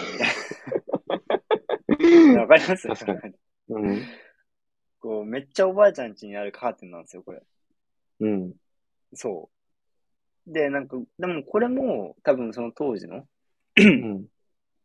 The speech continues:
Speaker 1: <clears throat> あの、日本の文化だったんだろうなって思ってて。
Speaker 2: うんうんうん。
Speaker 1: このなん、うん、そう、さっき言ったその髪の色を残して色をつけるみたい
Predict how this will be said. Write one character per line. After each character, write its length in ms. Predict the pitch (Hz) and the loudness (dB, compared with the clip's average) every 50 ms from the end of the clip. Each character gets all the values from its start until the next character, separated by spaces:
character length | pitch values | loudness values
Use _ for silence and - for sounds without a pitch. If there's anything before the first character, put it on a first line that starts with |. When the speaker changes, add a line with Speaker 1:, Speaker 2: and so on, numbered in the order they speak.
| _ _ _ | _ _ _
Speaker 1:
<clears throat> 680 | _ _ _ _ _ _ _ _ _ _ _ _ _ | _ _ _ _ _ _ _ _ _ _ _ _ _
あ 160 | 110 110 107 | -8 -8 -8
の、 120 | 101 95 92 90 87 85 85 82 - - 123 | -8 -8 -12 -14 -16 -16 -18 -20 -20 -14 -10
日 100 | 120 120 | -8 -6
本 140 | 120 127 123 | -4 -2 -2
の 100 | 123 120 | 0 0
文 180 | 113 127 123 110 | 0 0 0 2
化 100 | 107 98 | 0 0
だ 60 | 95 | 0
っ 80 | 90 - _ | -2 -6 _
た 80 | - 87 | -16 -14
ん 100 | 87 85 | -14 -12
だ 100 | 90 90 | -10 -8
ろ 160 | 85 85 87 | -8 -8 -6
う 40 | 92 | 0
な 160 | 107 120 127 | 2 2 2
っ 100 | 123 - _ | 2 -2 _
て 60 | - 101 | -10 -8
思 160 | 92 90 85 | -8 -8 -12
っ 20 | |
て 220 | - _ - - _ | -16 _ -20 -12 _
て。 260 | - - - - _ _ _ _ _ _ _ _ _ _ _ _ - | -10 -10 -10 -12 _ _ _ _ _ _ _ _ _ _ _ _ -12
Speaker 2:
う 60 | 113 | -10
ん 40 | 107 | -8
う 40 | 101 | -8
ん 240 | 95 92 92 92 | -8 -8 -6 -6
う 20 | 90 | -4
ん。 20 | |
Speaker 1:
こ 100 | 90 123 | -2 2
の 100 | 120 120 | 2 4
な 160 | 120 123 117 | 4 4 2
ん、 120 | 107 - - _ _ _ _ _ _ _ 80 | 2 0 -8 _ _ _ _ _ _ _ -14
う 120 | 82 98 110 107 98 | -10 -8 -6 -6 -6
ん、 60 | 92 - | -8 -6
そ 300 | - 107 92 78 67 - | -4 -4 -4 -4 -6 -4
う、 20 | |
さ 120 | - - 123 | 0 0 0
っ 60 | - | 0
き 100 | - 101 | -2 -4
言 80 | 92 87 | -4 -4
っ 20 | - | -4
た 120 | - 92 92 | -8 -8 -8
そ 100 | - 87 | -8 -14
の 120 | 87 90 | -14 -8
髪 280 | - - 113 113 117 113 | -4 -2 0 0 2 2
の 340 | 113 110 110 107 101 - _ _ _ _ _ _ _ _ _ _ _ _ | 2 0 0 -2 -4 -6 _ _ _ _ _ _ _ _ _ _ _ _
色 220 | 113 117 117 110 | 2 4 6 6
を 60 | 101 90 | 4 2
残 300 | 90 90 - - 104 101 | -6 -8 -6 -6 -6 -6
し 100 | - - | -6 -8
て 100 | 87 87 | -8 -6
色 180 | 87 87 82 | -6 -6 -8
を 40 | 80 | -10
つ 120 | - - | -14 -18
け 100 | - - | -18 -18
る 100 | - - - | -18 -18 -20
み 80 | - - | -16 -14
た 80 | - | -14
い 60 | 69 | -14